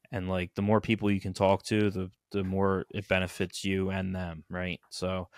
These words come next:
I would say that a lot of people I've talked to and I'm like, "Hey, I'm starting a podcast." And they're like, "Oh, like, yeah, I'll jump on, no problem." You know what I mean? Like, 'cause one, it gets their name out there, even if it's to five people. But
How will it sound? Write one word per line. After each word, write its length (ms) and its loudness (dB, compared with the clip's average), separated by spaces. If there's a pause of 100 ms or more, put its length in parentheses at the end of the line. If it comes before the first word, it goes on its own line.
(220)
I 80 6
would 160 4
say 220 6
that 300 2 (140)
a 40 0
lot 280 6
of 120 0
people 480 2
I've 260 -6
talked 300 2
to 80 -2
and 100 -2
I'm 100 -6
like, 160 -8
"Hey, 180 4
I'm 100 0
starting 280 0
a 40 -2
podcast." 580 2
And 100 -10
they're 100 -10
like, 140 -10
"Oh, 200 0
like, 220 0
yeah, 200 2
I'll 120 4
jump 260 -2
on, 200 0
no 100 0
problem." 520 2
You 100 -8
know 100 0
what 80 2
I 40 0
mean? 240 -2
Like, 180 -6 (300)
'cause 200 2
one, 220 6
it 80 4
gets 200 -2
their 180 4
name 220 4
out 200 2
there, 160 2
even 220 0
if 100 -4
it's 220 -16
to 180 -6 (100)
five 380 0
people. 420 2
But 280 0